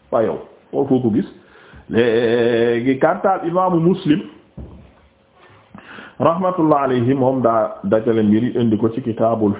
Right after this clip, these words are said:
fitan wa ashratu saa, buntu bi su lenn surah yi def baabu zikri dajjal, ah, ah, foofu la indee li nga xamante ne mooy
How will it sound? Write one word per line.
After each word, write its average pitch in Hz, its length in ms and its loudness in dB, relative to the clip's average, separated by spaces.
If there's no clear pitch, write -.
fitan 98 320 -6
wa 87 160 -2
ashratu 117 440 -2
saa, 127 360 0
buntu 170 300 2
bi 175 160 -2
su 160 80 0
lenn 156 340 2
surah 139 280 0
yi 131 60 -2
def 131 120 0
baabu 120 420 0
zikri 135 280 0
dajjal, 82 600 -4
ah, 135 260 0
ah, 127 260 2
foofu 135 360 2
la 139 200 2
indee 117 300 2
li 113 160 0
nga 127 180 2
xamante 107 380 0
ne 110 160 0
mooy 110 200 0